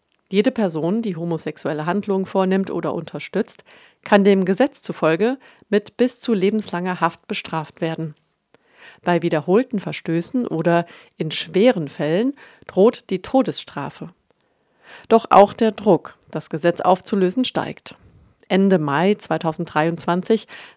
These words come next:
reichten MenschenrechtsaktivistInnen sowie Parlamentsabgeordnete eine Beschwerde beim ugandischen Verfassungsgericht ein, um das Gesetz annullieren zu lassen. Die Weltbank kündigte an, die Unterstützung für zukünftige Projekte und Kredite auszusetzen.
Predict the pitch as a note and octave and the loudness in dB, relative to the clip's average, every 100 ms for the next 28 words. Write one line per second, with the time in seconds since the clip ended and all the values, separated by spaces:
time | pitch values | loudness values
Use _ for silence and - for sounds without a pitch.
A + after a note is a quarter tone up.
0 | - F3+ F#3 - F#3 F3 G#3+ A3 G3 F#3+ | 2 4 4 0 2 2 2 -2 -2 -2
1 | - - G3 F#3 F#3 - F#3 F#3 F3 E3 | -6 -4 -2 -2 -4 -4 -2 0 0 -2
2 | F3+ - F3 E3+ E3+ A3+ G3 - F#3+ E3+ | -6 -6 -6 -2 -2 -2 -4 -2 2 2
3 | F3+ F#3+ - G#3+ - - - G#3+ A3+ - | 0 -4 -2 -4 -6 -4 2 4 2 -2
4 | - E3+ F3+ F3+ F3 F3 F3+ E3 F3 F3 | 0 2 2 2 0 0 -2 -2 -2 -4
5 | - F3 F3+ - G#3+ - D#3+ - E3+ E3+ | -6 -8 -8 -6 -6 -6 -10 -8 -6 -6
6 | - D#3+ F3+ - _ _ _ A3 A3 - | -4 -2 -2 -6 _ _ _ 2 2 0
7 | G#3 E3 E3+ - F#3+ F3+ F#3+ G3 E3 C#3+ | 0 0 0 -2 -2 0 4 2 0 -6
8 | E3+ E3+ - - _ _ _ _ _ _ | -10 -12 -14 -20 _ _ _ _ _ _
9 | _ _ _ - _ - D#3+ D3+ G#3 - | _ _ _ -20 _ -10 -4 0 0 0
10 | G#3 G#3+ - - F#3 E3+ D#3 - - D#3+ | 0 0 -4 -6 -4 -2 -4 -8 -8 -4
11 | F3 B3 - - - G#3+ G#3+ G3+ - C#4 | -2 -4 -6 -20 -4 0 0 0 0 -2
12 | - F#3+ - E3+ - A#3 - F3+ - E3+ | 0 -2 0 -4 -2 -6 -4 -4 -4 -6
13 | - E3 D#3 - - G3 - E3+ D#3+ G3 | -6 -6 -6 -8 -10 -6 -6 -6 -6 -2
14 | G3 F#3+ - D#3+ - - - E3 | 0 -2 -4 -10 -10 -12 -14 -16